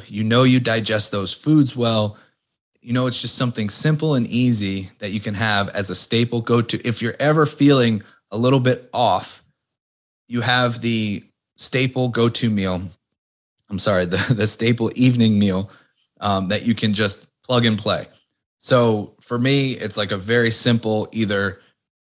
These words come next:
chicken, ground beef, like, I'll do, like, grass-fed, like, ninety, I can't, like, ninety-three percent lean, um, broccoli and white rice. And it's usually jasmine rice.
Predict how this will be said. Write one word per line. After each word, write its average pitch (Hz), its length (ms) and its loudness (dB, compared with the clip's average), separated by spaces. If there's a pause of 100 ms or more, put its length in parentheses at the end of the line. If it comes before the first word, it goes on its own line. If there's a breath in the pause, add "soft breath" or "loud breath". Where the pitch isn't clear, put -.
chicken, 170 520 2 (720)
ground 123 340 2
beef, 147 480 0 (360)
like, 92 140 -12
I'll 104 100 -2
do, 110 220 0
like, 98 260 -2
grass-fed, 107 840 -2
like, - 200 -10
ninety, 104 920 -2
I 95 40 -16
can't, 98 280 -8
like, 85 160 -8
ninety-three 107 560 0
percent 110 440 -4
lean, 110 440 0 (560 soft breath)
um, 92 540 -2 (200)
broccoli 131 460 2
and 110 120 0
white 101 200 0
rice. - 360 -6 (500)
And 101 100 -4
it's - 120 -6
usually 110 280 0
jasmine 90 500 -4
rice. 52 300 -14